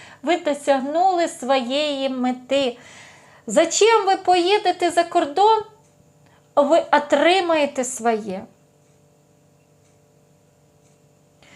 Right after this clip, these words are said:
Для тих, хто в Україні залишиться,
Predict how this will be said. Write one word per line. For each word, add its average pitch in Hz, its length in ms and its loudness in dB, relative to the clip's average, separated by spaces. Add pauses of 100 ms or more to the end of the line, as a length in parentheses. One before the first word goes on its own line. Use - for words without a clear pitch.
(260)
Для 285 180 2
тих, 440 200 4
хто 392 240 0
в 359 120 -2
Україні 392 760 0
залишиться, 285 840 -2